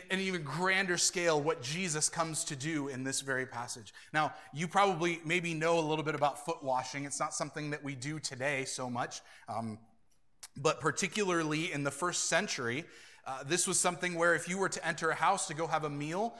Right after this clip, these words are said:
you would immediately be met by a servant who would sit you down somewhere and pick up your feet and begin to wash them. And this was a task that was meant for the lowest of the lows. The, the Hebrew Midrash, a set of rules by the Pharisees, stated that not even a Jewish slave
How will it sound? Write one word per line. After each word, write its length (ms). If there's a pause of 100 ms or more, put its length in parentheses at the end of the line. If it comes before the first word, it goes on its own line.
(140)
you 140
would 100
immediately 440
be 120
met 200
by 160
a 80
servant 680 (180)
who 140
would 120
sit 280
you 80
down 260
somewhere 540 (180)
and 120
pick 180
up 120
your 100
feet 280
and 80
begin 220
to 100
wash 300
them. 160 (800)
And 80
this 140
was 120
a 40
task 380
that 160
was 160
meant 200
for 140
the 120
lowest 420
of 100
the 80
lows. 440 (260)
The, 100
the 100
Hebrew 320
Midrash, 640
a 60
set 220
of 140
rules 360
by 140
the 80
Pharisees, 680 (220)
stated 380
that 120
not 220
even 240
a 40
Jewish 460
slave 720